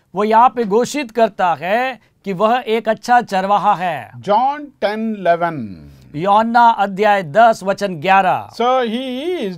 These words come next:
Speaker 2: the good shepherd।
Speaker 1: वह एक अच्छा चरवाहा है।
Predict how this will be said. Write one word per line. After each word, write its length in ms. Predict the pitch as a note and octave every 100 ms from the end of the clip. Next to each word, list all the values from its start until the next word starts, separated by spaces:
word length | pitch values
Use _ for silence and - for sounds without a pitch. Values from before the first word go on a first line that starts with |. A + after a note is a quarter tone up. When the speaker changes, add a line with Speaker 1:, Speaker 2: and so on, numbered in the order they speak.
| D#3+
Speaker 2:
the 100 | G#3
good 300 | D#3+ B3 C4
shepherd। 1040 | - G#3+ - - G#3+ G3+ C#3+ G#2 E2 -
Speaker 1:
वह 300 | C#3 A3 C4 A#3
एक 240 | A#3 A#3+
अच्छा 340 | A#3 - A#3 A#3
चरवाहा 560 | A#3 A3 G#3+ F#3+ G3
है। 420 | E3 E3 B2 G#2+